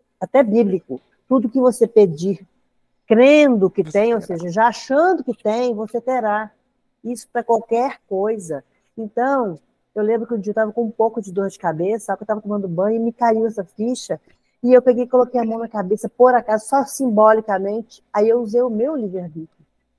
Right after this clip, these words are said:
Speaker 1: Eu falei, "Divindade que mora em mim."
Speaker 2: Sim.
Speaker 1: Aí pedir, né? Tem que pedir.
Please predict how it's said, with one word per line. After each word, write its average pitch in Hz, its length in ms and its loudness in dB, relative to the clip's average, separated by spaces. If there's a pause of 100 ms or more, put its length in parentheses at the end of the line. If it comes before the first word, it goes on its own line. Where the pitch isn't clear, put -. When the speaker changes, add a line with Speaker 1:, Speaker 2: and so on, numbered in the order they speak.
(100)
Speaker 1:
Eu 233 80 -6
falei, 240 480 -2 (380)
"Divindade 220 680 0
que - 120 -8
mora 202 380 2
em 190 100 -4
mim." 214 420 -6 (520)
Speaker 2:
Sim. 160 280 -16 (300)
Speaker 1:
Aí 185 180 0
pedir, 214 560 -2
né? 226 220 -6 (320)
Tem 202 100 0
que 202 100 -10
pedir. 190 400 -6